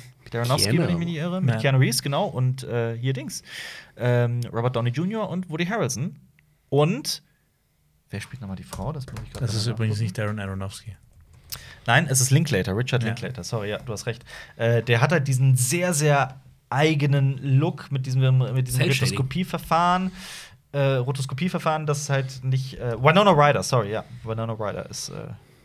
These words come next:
Speaker 1: die Frau. Ähm, der, äh,
Speaker 3: Hast du aber auch
Speaker 1: das
Speaker 3: schon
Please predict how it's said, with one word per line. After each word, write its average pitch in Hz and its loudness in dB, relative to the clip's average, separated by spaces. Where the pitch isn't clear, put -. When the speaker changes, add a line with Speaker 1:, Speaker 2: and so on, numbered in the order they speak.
Speaker 1:
die 131 -16
Frau. 143 -2
Ähm, 127 6
der, 147 10
äh, 143 8
Speaker 3:
Hast 127 2
du 127 4
aber 110 -2
auch 110 2
Speaker 1:
das 156 2
Speaker 3:
schon 104 -2